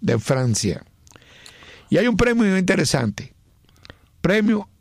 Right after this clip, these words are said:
al juego limpio, se lo dieron a Colombia. Y se lo ganó prácticamente en el juego contra Brasil, <clears throat> donde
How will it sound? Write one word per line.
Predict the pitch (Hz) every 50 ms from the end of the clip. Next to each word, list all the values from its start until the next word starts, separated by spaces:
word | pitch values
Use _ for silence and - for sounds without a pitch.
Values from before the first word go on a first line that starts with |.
| _ _
al | - - 123 120
juego | 110 147 170 180 175 165 156
limpio, | 151 139 127 107 101 - 92 87 - - _ _ _ _ _ _ _ _ _ _
se | - - 117
lo | 95 98
dieron | 113 127 135 135 127
a | 123
Colombia. | - - - 113 107 104 95 90 85 - - - - - _ _ _ _ _ _ - - _ _ _ - - - - _ - - -
Y | - 117
se | - 175 160
lo | 151 143
ganó | 147 151 156 170 190 202 196 185 - - 214 - - -
prácticamente | _ 151 139 143 139 170 160 139 135 131 139 151 156 151 151 139
en | 123
el | 117
juego | 107 127 139 135 131
contra | - 131 117 113 113 147 139
Brasil, | 139 131 120 - - 113 92 87 - - _ _ _ - - - - - - - -
<clears throat> | - - - 110 90 76 - _ _ _ _
donde | - 127 131 135 127 123 120 123 - -